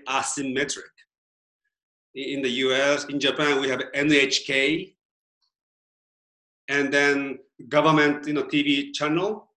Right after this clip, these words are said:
and a few others. And so every, and when you go to school, you have one, one set of, uh, you know, textbooks. So education and communication has been very unsymmet-, uh, asymmetric.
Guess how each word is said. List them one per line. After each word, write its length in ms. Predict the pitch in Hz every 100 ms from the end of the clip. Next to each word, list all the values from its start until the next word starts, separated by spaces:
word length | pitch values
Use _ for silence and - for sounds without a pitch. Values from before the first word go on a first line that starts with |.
| _ _ _ -
and 80 | 143
a 60 |
few 240 | 143 156 143
others. 540 | 127 104 - - - _ _ _ _ -
And 200 | 147 151
so 440 | 147 143 143 - _ -
every, 340 | 190 214 208
and 220 | 160 156 156
when 160 | 165
you 100 | 160
go 140 | 151 151
to 80 |
school, 580 | 135 - 196 214 226 220 - -
you 100 | 160
have 100 | 151
one, 460 | 135 147 160 165 139
one 200 | 147 151
set 200 | 160 147
of, 100 | 131
uh, 180 | 131 135
you 80 | 139
know, 80 |
textbooks. 720 | 135 165 160 - 98 - - _ _ _ _ _ _ _ _ - _ -
So 580 | - 165 156 147 147 - _ -
education 880 | 170 190 190 196 220 - 196 208 214 - _ _ _ -
and 260 | 151 165 165
communication 800 | - 175 175 170 170 170 147 131
has 180 | 131 123
been 200 | 123 117
very 300 | 135 147 147
unsymmet-, 720 | 143 156 151 - 143 139 143 131
uh, 140 | 127 - _ -
asymmetric. 680 | 208 - 156 151 160 104